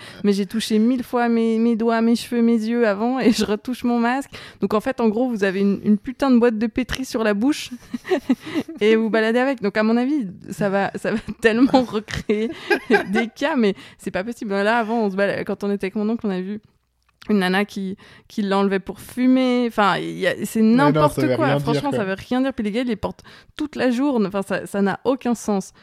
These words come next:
Speaker 1: Voilà, en fait, mon point, c'est aucun <laughs> sens.
Speaker 2: Je sais pas si t'as vu aussi ces images qui circulent sur le net avec des, euh, des gars qui en portent, mais qui font des trous pour la bouche pour mieux respirer.
Speaker 1: Ah ouais, alors, du
Speaker 2: Genre,
Speaker 1: coup,
Speaker 2: il y a une,
Speaker 1: euh,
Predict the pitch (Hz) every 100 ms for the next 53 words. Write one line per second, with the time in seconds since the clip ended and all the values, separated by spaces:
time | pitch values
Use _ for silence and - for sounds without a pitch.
0 | _ 202 202 180 185 214 214 202 240 -
1 | 190 - 233 233 269 - 262 - - 220
2 | - 214 330 - 330 339 - - 165 156
3 | 220 - 160 151 170 170 - 160 151 127
4 | 139 156 156 139 120 139 139 156 - 139
5 | 143 165 160 120 123 120 120 120 120 113
6 | 131 127 135 147 - 127 117 113 139 170
7 | - 143 127 - 123 117 - - 135 123
8 | - 185 180 147 127 139 165 - 131 139
9 | 147 143 - 143 139 139 - _ _ _
10 | _ 202 208 233 240 240 220 180 147 147
11 | 139 147 135 143